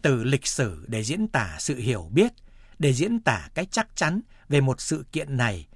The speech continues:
hay một sự kiện khác qua những phương pháp nghiên cứu của lịch sử, thì chúng ta có thể nói rằng tất cả những gì lịch sử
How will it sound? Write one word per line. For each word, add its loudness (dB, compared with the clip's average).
hay 2
một -4
sự -4
kiện -2
khác 0
qua 4
những 0
phương 4
pháp 0
nghiên 4
cứu 4
của 0
lịch -2
sử, -4
thì 2
chúng 2
ta 4
có 4
thể -4
nói 2
rằng 0
tất -2
cả 4
những -2
gì 2
lịch 0
sử -6